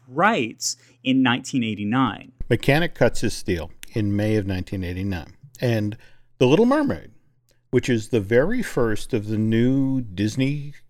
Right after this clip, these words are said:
Speaker 2: animated features, the, the first one to really break through, to sort of connect in a movie with the movie movie public and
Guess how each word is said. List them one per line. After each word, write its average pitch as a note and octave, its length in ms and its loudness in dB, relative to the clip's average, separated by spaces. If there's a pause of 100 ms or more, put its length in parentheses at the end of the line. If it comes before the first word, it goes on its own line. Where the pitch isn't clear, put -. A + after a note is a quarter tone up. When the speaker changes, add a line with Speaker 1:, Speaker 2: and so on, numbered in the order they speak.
(140)
Speaker 2:
animated C3+ 440 -2
features, E2+ 460 -4
the, A#2 220 0
the D#3+ 100 -4
first - 460 -8
one A3 180 -2
to F#3+ 80 -2
really D3+ 400 -2
break A#2 420 -2
through, F#2+ 420 -4
to F#2+ 180 -6 (520)
sort B2 140 4
of A#2 180 -4
connect B2 320 -2
in F2+ 120 2
a E2+ 200 -8
movie D3 640 0
with C3 140 2
the B2 80 2
movie A2+ 240 2
movie F#2+ 160 -2
public E3+ 480 4
and E2 160 -4